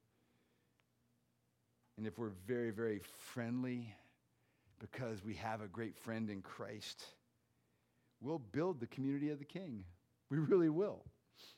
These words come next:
Well, how do you do that? Well, number one, feast with him. Eat the fish for breakfast, for crying out loud.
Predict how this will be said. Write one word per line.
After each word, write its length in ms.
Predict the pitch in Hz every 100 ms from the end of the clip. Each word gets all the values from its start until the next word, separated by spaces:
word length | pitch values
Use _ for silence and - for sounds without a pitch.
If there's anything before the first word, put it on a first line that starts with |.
| _ _ _ _ _ _ _ _ _ _ _ _ -
Well, 120 | 123
how 120 | 190
do 60 | 262
you 140 | 262
do 240 | - 123 107
that? 280 | - - - _ _ _ _ _ _ _ _
Well, 240 | 147 165 - - _ _ -
number 180 | 151 190
one, 400 | 143 113 110 123 - _ _ _ _ _ _ _ _ _ _ - _ _ _ - -
feast 360 | 131 107 - 90
with 120 | 78
him. 220 | 73 - - _ _ _ _ _ _ _ _ _ _ _ _ 175
Eat 180 | 151
the 80 | -
fish 300 | - 110 -
for 100 | -
breakfast, 480 | 82 95 - 85 -
for 60 | -
crying 340 | - 78 76
out 160 | - -
loud. 320 | - -